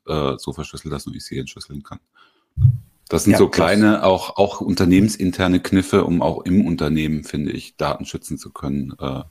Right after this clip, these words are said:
Speaker 1: äh, gegen unberechtigten Zugriff.
Speaker 2: Und ein richtig schönes Beispiel für Privacy by Design.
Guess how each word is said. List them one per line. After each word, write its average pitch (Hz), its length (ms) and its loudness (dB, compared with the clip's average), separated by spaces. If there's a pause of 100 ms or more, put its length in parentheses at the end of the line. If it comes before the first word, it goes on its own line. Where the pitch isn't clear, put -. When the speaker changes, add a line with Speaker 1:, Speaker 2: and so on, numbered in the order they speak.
(520)
Speaker 1:
äh, 67 220 -4 (400)
gegen 73 240 0
unberechtigten 71 580 -2
Zugriff. - 400 -14 (840)
Speaker 2:
Und 110 180 4
ein 98 60 2
richtig 107 360 -2
schönes 95 320 0
Beispiel - 380 -4
für - 140 -4
Privacy 82 480 -2
by 87 180 0
Design. 87 460 0